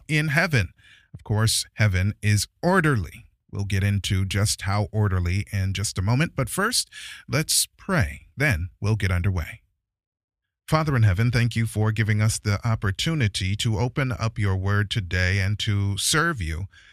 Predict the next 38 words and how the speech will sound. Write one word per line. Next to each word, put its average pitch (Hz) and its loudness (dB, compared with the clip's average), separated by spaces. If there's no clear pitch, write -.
Uh, 113 0
Father, 127 -2
teach 170 -2
us 127 0
to 131 -2
love 139 0
your 135 0
law 127 0
and 123 4
meditate 127 0
on 139 2
it 131 0
all 127 -2
day 117 2
and 104 0
through 113 0
the 101 2
night, 82 -2
as 95 -2
the 107 -2
psalmist 95 -2
would 95 -2
have 95 -4
said. - -8
Please 120 2
let 113 2
it 110 0
become 101 -4
a 90 -2
part - -4
of 107 -2
our 90 -2
lives. 101 -2
In 127 0
Jesus' 110 0
name 95 0
I 82 -4
pray. 113 -2